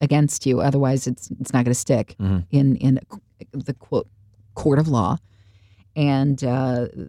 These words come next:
Speaker 1: they accused him of saying, "Well, you are blasphemous because you believe that you're the Son of God." These guys said that you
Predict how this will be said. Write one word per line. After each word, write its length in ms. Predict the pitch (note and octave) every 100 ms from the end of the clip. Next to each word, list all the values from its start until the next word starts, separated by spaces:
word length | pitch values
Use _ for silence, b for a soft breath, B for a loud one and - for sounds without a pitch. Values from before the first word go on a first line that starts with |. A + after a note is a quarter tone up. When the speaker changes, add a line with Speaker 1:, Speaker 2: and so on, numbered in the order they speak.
| - _ -
Speaker 1:
they 200 | D#3+ D#3+
accused 420 | - E3+ F3 -
him 200 | D#3 D3+
of 100 | C3
saying, 160 | -
"Well, 180 | B2 C3+
you 640 | C3 C#3 E3 F#3 F3 E3+ -
are 420 | C3 C3 C#3 C3+
blasphemous 640 | G#2+ C#3 D#3+ - C#3 D3 -
because 320 | C#3+ D3 C3
you 100 | C#3
believe 280 | C3+ C#3 B2+
that 80 |
you're 140 | A#2+ C3
the 80 | C3
Son 180 | C#3+
of 100 | C#3
God." 240 | B2+ C3+ C#3 b b b b -
These 320 | C#3 - D3
guys 200 | - C3+
said 240 | - F3+ E3+
that 160 | F3 -
you 400 | E3 D#3+ D3